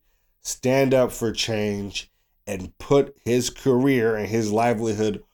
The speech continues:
on the line for the coaches that are his peers and the coaches that will come after him. This might be the biggest moment in history for the N F L ever. And I don't say that lightly.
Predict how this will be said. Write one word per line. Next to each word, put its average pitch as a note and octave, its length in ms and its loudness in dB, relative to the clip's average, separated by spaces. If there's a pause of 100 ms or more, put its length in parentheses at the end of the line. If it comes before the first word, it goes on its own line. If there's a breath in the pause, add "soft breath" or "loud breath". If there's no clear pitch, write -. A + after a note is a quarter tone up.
(240)
on C3 260 4
the B2 80 4
line A2+ 520 2 (320)
for A#2 80 -4
the G#2+ 140 -4
coaches A#2+ 680 0 (100)
that G#2 300 0 (160)
are G2 120 -6
his F#2 340 -10
peers B2+ 680 2 (360)
and A2+ 100 -6
the A2 80 -6
coaches A2+ 480 0
that G2+ 180 -2
will G#2 180 -4
come A2+ 500 -2 (100)
after - 480 -4
him. - 140 -16 (760)
This C3 260 0
might C3+ 220 2
be A#2+ 100 0
the A2+ 140 -2
biggest G#2+ 680 -4 (460)
moment G#2+ 500 -4
in G#2 60 -8
history G#2+ 480 -4
for G3+ 140 -8
the G3 160 -8
N - 120 -6
F G2 220 -10
L F#2+ 160 -4
ever. - 340 -14 (460)
And G#2+ 100 -6
I G#2+ 80 -2
don't G#2+ 160 -2
say G#2 160 -4
that G2 220 -4
lightly. F#2 420 -12